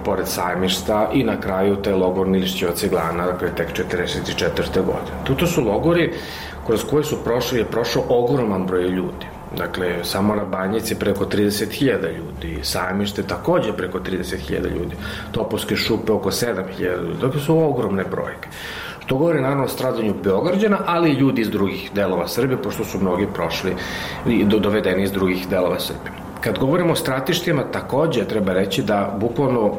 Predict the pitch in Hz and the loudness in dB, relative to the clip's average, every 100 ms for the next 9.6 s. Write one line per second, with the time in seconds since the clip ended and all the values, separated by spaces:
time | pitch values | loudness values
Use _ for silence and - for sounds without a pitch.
0 | - 143 - 107 98 95 110 98 92 95 | 0 0 0 0 2 2 2 0 0 -4
1 | 92 98 95 92 90 - 82 85 147 147 | -2 -2 -2 -2 -6 -4 -4 -2 -2 0
2 | 151 139 143 147 147 147 - 131 120 110 | 0 2 0 2 2 2 0 -2 0 0
3 | - - - - - 113 120 127 135 127 | -2 -6 -12 -8 -4 -2 0 -2 -2 0
4 | 120 - 110 90 - 92 98 92 82 82 | 0 0 -2 -2 -4 -6 -6 -6 -6 -8
5 | - 90 92 - 92 90 - - - - | -10 -8 -4 0 2 0 -4 -10 -8 0
6 | 101 98 107 120 - 139 123 113 107 107 | 2 2 -2 -2 0 0 2 0 -2 0
7 | 101 95 90 87 87 90 107 117 - 117 | 2 2 2 0 -2 0 2 2 2 0
8 | 101 107 101 - 98 92 90 87 98 - | 2 0 0 0 0 2 0 -2 -4 0
9 | 107 101 101 - 95 | 2 2 2 0 2